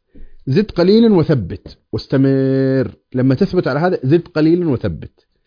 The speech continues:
ثم زد قليلًا وثبت. لا تزيد الزيادة الس-، السريعة هذه.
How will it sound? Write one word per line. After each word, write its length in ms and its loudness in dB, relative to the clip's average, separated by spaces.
ثم 180 2
زد 180 -2
قليلًا 380 2
وثبت. 540 -4
لا 120 2
تزيد 220 2
الزيادة 400 0
الس-، 220 -14
السريعة 480 -6
هذه. 60 -16